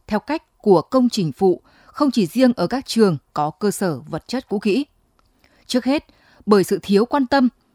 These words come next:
hoặc thậm chí là quan liêu của người lớn. Tại nhiều nhà trường, thầy cô sử dụng khu vệ sinh riêng,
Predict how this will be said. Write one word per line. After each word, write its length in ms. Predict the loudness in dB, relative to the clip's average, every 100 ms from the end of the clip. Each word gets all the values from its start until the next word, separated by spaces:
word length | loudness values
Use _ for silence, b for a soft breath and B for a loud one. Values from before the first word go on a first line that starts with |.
| _ _
hoặc 180 | -2 -2 -4
thậm 140 | -6
chí 340 | -2 -2 -2 -4
là 140 | -6 -6
quan 240 | -4 -2
liêu 220 | 2 2
của 220 | 2 0 -2
người 180 | 0
lớn. 260 | 0 0 -2 -4 _ _ _ _ _ 0
Tại 120 | 4
nhiều 180 | 4 4
nhà 160 | 2
trường, 340 | 0 2 2 0 b b -2
thầy 140 | 0
cô 280 | 2 2 2
sử 140 | 0
dụng 300 | -2 -2 -4
khu 160 | -2 -2
vệ 120 | 0
sinh 240 | 0 2 2
riêng, 240 | 4 4